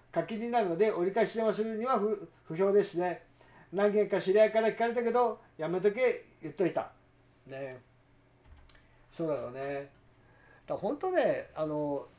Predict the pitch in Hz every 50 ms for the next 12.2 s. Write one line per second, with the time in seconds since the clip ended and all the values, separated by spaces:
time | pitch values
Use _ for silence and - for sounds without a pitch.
0 | - - - 262 302 - 320 254 180 135 113 - - - _ - - _ _ _
1 | _ _ - - _ _ _ _ _ _ _ _ _ _ - - 165 156 165 220
2 | 247 247 247 240 - - - - 240 233 233 233 226 226 226 226 226 226 220 214
3 | 208 190 175 - - - 240 247 240 247 254 233 220 - 254 247 247 226 254 247
4 | 254 269 269 262 - - - 151 131 131 135 147 160 160 143 117 110 - - -
5 | - - - _ _ - 185 185 202 254 277 277 220 160 143 147 160 185 175 214
6 | 208 202 226 220 214 - - 160 170 180 170 - 202 196 190 185 196 208 180 -
7 | - 160 139 127 117 107 - - - - - - - - - - _ _ - 202
8 | 226 226 226 220 220 220 214 190 - - 190 180 165 190 233 247 269 302 302 277
9 | 202 160 139 - - 175 190 202 185 147 139 147 156 170 185 196 190 175 - -
10 | 226 - 165 - 170 143 - - 143 139 156 185 175 190 208 220 208 208 196 -
11 | 202 214 220 208 - - - 220 202 190 190 - - 214 208 226 233 247 240 208
12 | 165 135 131